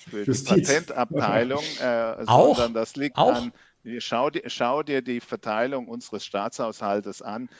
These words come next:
Speaker 1: Äh, das sind, äh, relevante Themen, äh, wie Infrastruktur, äh,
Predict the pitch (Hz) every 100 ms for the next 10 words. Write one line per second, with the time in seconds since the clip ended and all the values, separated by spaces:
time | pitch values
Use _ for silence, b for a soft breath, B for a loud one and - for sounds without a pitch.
0 | b b 254 107 113 120 123 127 117 107
1 | 104 98 - 53 120 101 139 147 123 117
2 | 135 175 - 139 - 120 120 120 113 98
3 | 110 101 95 120 135 - 110 - 110 110
4 | - 117 117 120 113 110 104 104